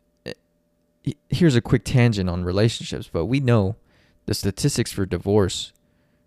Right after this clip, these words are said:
are, I'm pretty sure, are one in two. Um, so it's fifty percent chance of divorce,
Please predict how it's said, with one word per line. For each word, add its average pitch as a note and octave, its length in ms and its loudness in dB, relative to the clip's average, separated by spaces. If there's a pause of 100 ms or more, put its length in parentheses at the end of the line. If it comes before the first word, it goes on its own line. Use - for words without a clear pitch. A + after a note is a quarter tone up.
(340)
are, F#2 160 0
I'm F#2 340 -4
pretty C3+ 200 2
sure, G2 200 2
are F2+ 60 2
one G2+ 180 4
in F#2 80 0
two. F#2+ 360 2 (1900)
Um, F#2+ 460 4 (3000)
so - 180 -2
it's F#2+ 100 -4
fifty C3 300 0
percent - 480 0 (800)
chance - 500 -2 (180)
of G2 120 -6
divorce, F#2+ 560 0